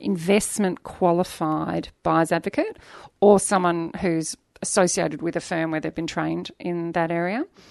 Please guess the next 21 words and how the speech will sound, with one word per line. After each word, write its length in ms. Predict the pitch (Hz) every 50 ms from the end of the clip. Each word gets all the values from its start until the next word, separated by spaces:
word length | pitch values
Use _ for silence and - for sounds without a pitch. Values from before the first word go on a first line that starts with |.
| - - _ _ _ -
Uh, 60 | 185
you 140 | 180 180 180
want 160 | 180 180 -
your 80 | 180 190
mortgage 360 | 214 233 240 247 233 - -
broker, 320 | - 214 214 208 - 220
your 100 | 202 175
solicitor, 720 | 170 - - 185 180 190 190 - 202 185 190 185 180 175 175
your 160 | 170 165 160
building 260 | 165 180 180 170 170
and 120 | 165 170 -
pest 260 | 185 180 - - -
inspectors, 640 | 175 170 - - - 170 170 _ - 170 160 156 -
your 80 | 170
insurance 460 | 165 170 170 - 180 175 165 - -
broker, 300 | - - 170 165 - -
your 100 | 170 -
property 500 | - - - - - 185 180 - - 190
manager. 380 | 180 180 175 175 190 185 - 202
Don't 200 | - 175 170 - _
ever 240 | - 180 170 160 -